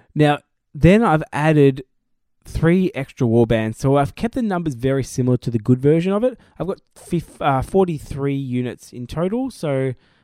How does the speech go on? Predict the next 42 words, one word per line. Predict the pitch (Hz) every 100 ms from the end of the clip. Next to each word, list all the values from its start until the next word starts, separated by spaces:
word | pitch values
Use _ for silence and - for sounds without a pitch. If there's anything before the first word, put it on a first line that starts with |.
| _
um, | 123 117 113 123 -
probably | 285 349
a |
bit | 127 135
less, | 113 120
I | 101
think, | - 113 -
but | - 117
we'll | 156
see | - 202
what | 151
we've | 117
got. | - 98 _ _ _ -
Uh, | 143 151
I've | 151
got | - 196
a |
Dunlin | 147 190 220 208
Chieftain | - 175 - 165
with | 131
shield, | - - 226 294 302 - - _ _ _ _ _ _ _ _ -
a | 135
Dunlin | 175 175 160
Warrior | 131 139 143 135
with | 113
banner, | - 165 185 180 165 _ -
three | 208 247
Dunlin | 202 170 160 147
Warriors | 127 131 131 117
with | 113
shield, | - 139 135 135 - _ _ _
two | - 240
Dunlin | 185 156 135
Warriors | 135 123
with | 113
two-handed | - 127 127
weapon, | 117 131 147 139 _ _ -
and | 180 220 175
six | - 135 - -
Wildmen | 110 113 113
of | 113
Dunland. | 120 147 135 95